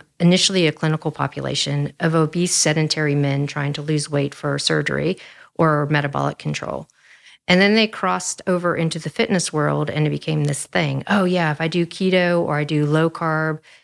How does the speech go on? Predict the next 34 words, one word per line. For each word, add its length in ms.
high 240
fat, 360
or, 520
you 140
know, 220
I'm, 340
I'm 180
doing 240
intermittent 420
fasting 460
and 140
doing 140
my 120
training 360
in 140
the, 100
in 120
the 60
fasted 420
window, 520
it's 100
gonna 160
increase 460
my 200
body's 580
metabolic 420
efficiency. 480
It's 80
gonna 160
increase 340
my 200
ability 460
to 140
burn 400